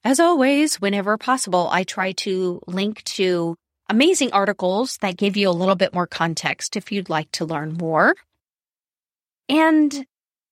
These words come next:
you know, looking at how these brains work from a scientific perspective. Now, I can't download everything that I learned, but I did summarize into three buckets of benefits.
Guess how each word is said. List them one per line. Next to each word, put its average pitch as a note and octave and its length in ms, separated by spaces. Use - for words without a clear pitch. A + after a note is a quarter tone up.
you D#4 220
know, D#4 160
looking D4 460
at F#3+ 100
how F#3+ 220
these F#3 240
brains E3+ 340
work - 180
from F3 200
a E3 40
scientific F3 760
perspective. - 720
Now, A#3 300
I A3+ 160
can't C4+ 500
download F#3 840
everything F3 560
that D#3+ 120
I D#3+ 120
learned, D#3 500
but G#3 140
I G#3 80
did A#3 260
summarize F3 720
into F3 240
three A3 600
buckets - 500
of F3 260
benefits. - 640